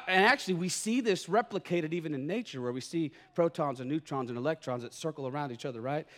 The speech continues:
And they produce this, this, this thing together. There's not a hierarchical thing here. It is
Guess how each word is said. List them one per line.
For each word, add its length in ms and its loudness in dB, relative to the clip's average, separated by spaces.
And 120 -2
they 80 0
produce 360 0
this, 220 -6
this, 320 -8
this 200 -10
thing 220 -2
together. 600 -2
There's 140 -4
not 140 2
a 40 0
hierarchical 840 2
thing 300 -2
here. 300 -4
It 100 -2
is 240 -4